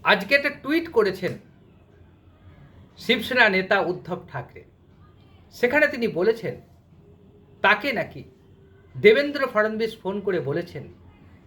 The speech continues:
যে বিজেপির, মানে এনডিএ জোটের প্রার্থী সিপি রাধাকৃষ্ণনকে তার সাংসদরা যাতে ভোট দেন।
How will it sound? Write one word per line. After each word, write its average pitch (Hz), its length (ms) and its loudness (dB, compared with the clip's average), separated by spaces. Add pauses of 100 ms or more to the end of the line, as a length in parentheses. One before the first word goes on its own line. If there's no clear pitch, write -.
যে 180 140 6
বিজেপির, 220 920 -2
মানে 170 160 0
এনডিএ 208 480 0
জোটের 208 360 4
প্রার্থী 175 520 -2 (220)
সিপি 240 400 -6
রাধাকৃষ্ণনকে 170 920 -4 (220)
তার 175 200 2
সাংসদরা 160 600 -4
যাতে 131 280 -6
ভোট 104 340 -14
দেন। 92 120 -16